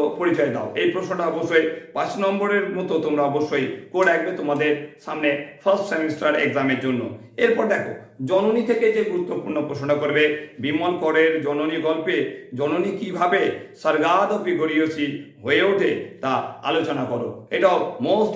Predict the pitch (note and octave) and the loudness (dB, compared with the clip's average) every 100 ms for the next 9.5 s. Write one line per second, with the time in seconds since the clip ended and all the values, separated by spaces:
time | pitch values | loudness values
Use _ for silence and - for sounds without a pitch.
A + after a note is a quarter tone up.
0 | - D3 C#3 - B2+ - - A2 G#2 G#2 | -2 -2 -2 -2 -6 -8 -10 -10 -10 -2
1 | D3 E3+ F#3 G3 F#3+ F#3+ G#3 G3+ - - | 0 0 2 4 4 4 0 -2 -8 -6
2 | C#3 E3 F3 F3 E3+ F3 E3+ D#3 D#3+ F3+ | -2 0 0 -2 -2 -2 -2 -2 -2 0
3 | F#3+ G3 G3+ D#3 - - - - F#3+ - | 4 4 4 0 -2 -6 -8 -4 -4 -4
4 | - F#3+ G3+ F#3 D#3+ D#3+ F3+ F3 E3+ D#3+ | -4 -2 -2 0 0 2 2 0 -2 0
5 | D#3 F3+ - F#3 F3+ G#3+ - A3 A#3 F#3 | -2 -6 -4 -2 -2 -4 -2 2 4 2
6 | - - - - C3+ C3 - - - C#3 | -2 -6 -14 -8 -4 -2 -4 -12 -6 0
7 | D#3 D#3 D3 C3+ A#2+ A2+ - - - A3 | 2 2 0 0 -2 -4 -10 -8 0 0
8 | A3+ G#3 A3+ G#3 G#3+ A3 A3 - - - | 0 -2 -2 0 2 2 2 0 -2 -4
9 | F3+ E3+ D3 D3 C#3+ | -6 -6 -6 -2 0